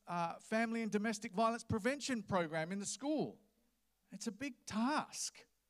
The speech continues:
It's intimidating. It makes you worry. It's out of my hands. I give it to God 'cause God is good. These are all big things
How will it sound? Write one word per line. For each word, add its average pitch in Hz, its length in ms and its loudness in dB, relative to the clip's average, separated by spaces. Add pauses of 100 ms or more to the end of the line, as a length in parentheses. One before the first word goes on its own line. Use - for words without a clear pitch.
(220)
It's - 80 -8
intimidating. 214 760 0
It 156 120 -10
makes 170 260 -2
you 214 60 0
worry. 208 400 0 (720)
It's - 100 -10
out 226 140 2
of 220 60 4
my 175 100 4
hands. 165 760 -4 (540)
I 147 60 -2
give 185 300 0
it - 260 -4 (160)
to 175 120 -6
God 170 380 2 (880)
'cause 147 160 -8
God 165 280 -2
is 131 160 -6
good. 113 260 -10 (3000)
These 226 180 -4
are - 180 0 (600)
all 185 500 0 (220)
big 165 200 0
things - 800 -6